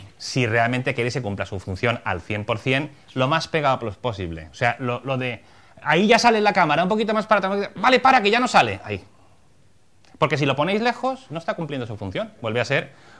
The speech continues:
un iluminador con unas dimensiones pequeñas porque está lejos y encima con menos intensidad de luz, porque esto afecta la intensidad de luz.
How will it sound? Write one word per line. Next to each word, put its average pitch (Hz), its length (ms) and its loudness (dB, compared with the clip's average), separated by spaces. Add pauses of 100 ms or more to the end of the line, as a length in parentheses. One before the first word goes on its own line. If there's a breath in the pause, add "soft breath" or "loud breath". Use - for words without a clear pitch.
un 139 120 2
iluminador 143 640 2 (280)
con 117 120 -2
unas 123 180 0
dimensiones 131 400 0
pequeñas 170 420 -4
porque 117 200 -6
está 135 180 2
lejos 175 480 -4 (220 loud breath)
y 135 100 4
encima 160 540 2 (180 loud breath)
con 123 140 2
menos 131 200 0
intensidad 113 460 -4
de 104 80 -2
luz, 151 220 -4
porque 98 220 -8
esto 104 160 -8
afecta 120 280 -10
la 87 60 -10
intensidad 82 440 -14
de 131 60 -6
luz. 156 160 -10